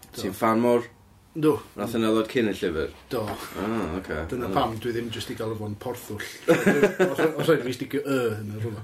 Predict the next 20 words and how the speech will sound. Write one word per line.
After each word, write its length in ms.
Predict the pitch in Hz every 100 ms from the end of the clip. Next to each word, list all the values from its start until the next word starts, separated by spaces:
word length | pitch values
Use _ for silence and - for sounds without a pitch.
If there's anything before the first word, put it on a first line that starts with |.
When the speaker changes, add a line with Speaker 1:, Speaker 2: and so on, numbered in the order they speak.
| -
Speaker 2:
Ie. 300 | 110 - 117
Speaker 1:
Yy, 320 | 90 90 120
dwi'n 160 | 117 123
meddwl 120 | 107
bod 160 | 107 -
Portal 360 | 117 107 104
yn 220 | 101 101 98
lot 220 | 98 -
gwell. 220 | - - - _ _ _ _ - -
Ond 160 | 123 110
Portal, 460 | 185 185 - 113
lle 160 | 107 131
dy'r 160 | 135
gair 240 | 160 127 101
go 140 | 113
iawn? 160 | 110 - _ _ _ _ _ _ _ _ -
Speaker 2:
Ie. 160 | 92
Speaker 1:
Ond 240 | 87 110 110
nath, 220 | 107 -
yym, 280 | 117 107 104